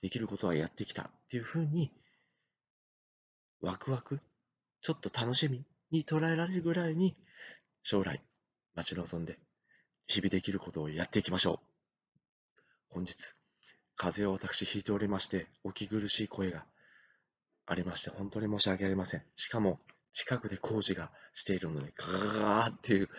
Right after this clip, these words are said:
音が冒頭聞こえていたかもしれません。申し訳ありませんでした。皆様もお風邪などひかれませんよう、どうぞご自愛ください。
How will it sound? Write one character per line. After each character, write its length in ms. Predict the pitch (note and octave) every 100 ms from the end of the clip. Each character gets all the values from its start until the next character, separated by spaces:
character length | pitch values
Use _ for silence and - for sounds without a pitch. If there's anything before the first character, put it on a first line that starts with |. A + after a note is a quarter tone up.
| - -
音 200 | A2 G#2+
が 160 | F2 D#2+
冒 180 | G2 G2
頭 180 | F#2+ F2+
聞 120 | -
こ 120 | G2
え 40 |
て 100 | F#2+
い 40 | E2+
た 100 | F#2
か 100 | F2
も 100 | D#2
し 80 | -
れ 80 |
ま 100 | D#2+
せ 120 | D#2+ D#2+
ん。 60 | - _ _ _
申 100 | G2
し 80 | G2+
訳 160 | F#2
あ 20 | F#2
り 60 |
ま 100 | F2
せ 120 | F2+ F#2
ん 60 |
で 100 | G#2
し 100 | -
た。 140 | F2+ - - - - -
皆 140 | G2 F#2
様 260 | F#2+ F2
も 200 | E2 D#2 -
お 40 | E2
風 260 | F#2+ F2+
邪 140 | F#2 - _ _ _ -
な 120 | F#2+
ど 160 | F#2 - - - _ _
ひ 100 | -
か 100 | -
れ 80 | G2
ま 100 | G2
せ 140 | -
ん 80 | G2+
よ 140 | F#2 E2+
う、 60 |
ど 140 | F2 F#2
う 40 |
ぞ 140 | -
ご 120 | E2+ F2+
自 160 | G#2
愛 100 | F2+
く 100 | -
だ 100 | G#2
さ 140 | G2+
い。 60 | G2+